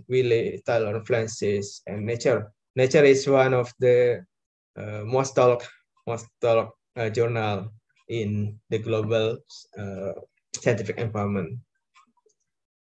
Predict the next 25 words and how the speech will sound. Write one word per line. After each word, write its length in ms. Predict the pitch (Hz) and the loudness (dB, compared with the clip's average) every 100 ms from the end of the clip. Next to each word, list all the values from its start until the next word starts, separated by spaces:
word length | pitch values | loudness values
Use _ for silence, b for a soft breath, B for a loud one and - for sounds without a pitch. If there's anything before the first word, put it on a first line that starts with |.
| _ _ _ _ _ _ _ - | _ _ _ _ _ _ _ 4
Then 200 | 175 190 | 8 10
here 360 | 196 196 196 190 | 12 12 12 10
is 140 | 196 | 6
the 200 | 175 131 | 4 4
preparation 540 | 147 156 156 160 175 | 2 2 4 4 4
of 160 | 151 - | 2 2
manuscript 420 | 123 120 - 147 | -4 -4 -2 -2
and 120 | 120 | -2
scientific 380 | 117 135 127 131 | -6 -4 -4 -2
publication. 680 | 123 113 117 120 - 117 107 | -4 -4 -2 -2 2 0 0
So 220 | 113 143 | 2 6
I 120 | 139 127 | 6 6
am 180 | 120 | 2
going 240 | 123 123 123 - | 2 0 0 -8
to, 560 | 117 113 110 110 107 _ _ _ _ - | -2 0 2 0 -2 _ _ _ _ -6
uh, 140 | 117 | -4
present 460 | 101 151 156 147 139 | 0 0 2 2 4
you 440 | 123 113 101 104 _ _ _ _ _ | 2 2 0 -6 _ _ _ _ _
some 340 | - - 139 131 | -16 -2 0 0
of 160 | 123 | 0
the 80 | 127 | -2
example 800 | 123 - 139 139 - 117 107 104 _ _ _ _ _ - | -4 -4 -6 -4 -2 0 0 -4 _ _ _ _ _ -12
of 140 | 117 | -8
the 300 | 117 113 110 - - _ _ - | -2 -2 -2 -8 -20 _ _ -8
manuscript. 640 | 123 127 - 120 98 - | -6 -6 -4 -4 -4 -8